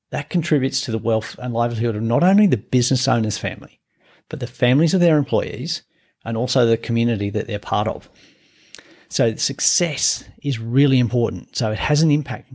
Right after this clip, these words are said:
not just to the family members or the owners of the business,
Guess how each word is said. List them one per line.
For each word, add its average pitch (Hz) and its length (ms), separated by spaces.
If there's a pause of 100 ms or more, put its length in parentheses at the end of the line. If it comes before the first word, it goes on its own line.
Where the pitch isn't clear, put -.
(120)
not 156 160
just - 240
to 233 100
the 160 120
family 123 420
members 123 560
or 117 80
the 107 220
owners 170 340
of 110 80
the 110 60
business, 160 360